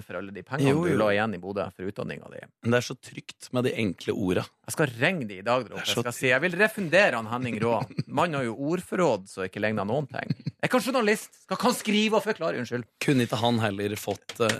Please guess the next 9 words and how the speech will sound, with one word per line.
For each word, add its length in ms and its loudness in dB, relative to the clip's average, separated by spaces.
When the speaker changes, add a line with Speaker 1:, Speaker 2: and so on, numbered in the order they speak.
Speaker 2:
en 80 4
ordbok 760 0
i 100 -8
stedet 360 -4
for 120 -6
et 200 -10
brettspill? 480 -8
Speaker 1:
Apropos 840 0
ord. 360 8